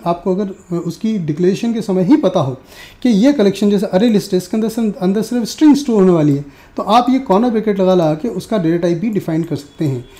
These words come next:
इसका मतलब ये है कि अगर आपने एल जो ऑब्जेक्ट बनाया है कलेक्शन का, इसके अंदर सिर्फ स्ट्रिंग स्टोर होगी, क्योंकि आपने उसका डेटा टाइप दे दिया है स्ट्रिंग,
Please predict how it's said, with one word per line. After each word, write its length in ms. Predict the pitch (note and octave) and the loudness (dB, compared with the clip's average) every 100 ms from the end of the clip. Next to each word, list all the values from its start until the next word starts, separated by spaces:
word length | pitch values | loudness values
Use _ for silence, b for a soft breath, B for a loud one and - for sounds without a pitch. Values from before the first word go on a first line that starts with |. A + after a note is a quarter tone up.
| B F#3+ | B -8
इसका 280 | F#3 G#3+ | -4 0
मतलब 260 | F#3+ F3+ D#3 | 0 0 0
ये 120 | D3+ | 2
है 160 | D3 A#3+ | 2 0
कि 120 | F3+ | -4
अगर 220 | E3+ G3 | -4 -2
आपने 340 | F3 F3 F#3+ F#3 F3 | -2 -2 -2 -2 0
एल 200 | G#3 G3 F3 | 0 0 -6
जो 180 | D#3 F3 | -4 -4
ऑब्जेक्ट 400 | D#3 C#3+ E3+ D3+ | -4 -2 -2 -2
बनाया 240 | D3 F#3 | 0 0
है 80 | E3 D#3 | 0 -2
कलेक्शन 340 | D3+ - F#3+ | -4 0 -2
का, 220 | C#3+ C3 B B - | -2 -10 B B -10
इसके 220 | G#3+ - | -6 -2
अंदर 180 | A3 G#3+ | -2 -2
सिर्फ 260 | G#3 G#3 - | 0 -2 -2
स्ट्रिंग 340 | - A#3+ A3+ | -2 0 0
स्टोर 240 | - F#3+ | 0 0
होगी, 180 | D3 E3+ | 0 -2
क्योंकि 420 | A3 E3+ - G3+ | -4 -6 -4 -2
आपने 280 | G3+ E3 G3+ | -2 -4 -4
उसका 200 | F#3+ - | -6 -4
डेटा 240 | D3+ D3 E3+ | -2 -2 0
टाइप 180 | G3+ | -2
दे 120 | F#3 E3 | -2 0
दिया 160 | F3+ | 0
है 60 | E3 | -2
स्ट्रिंग, 300 | - G3+ | -2 -2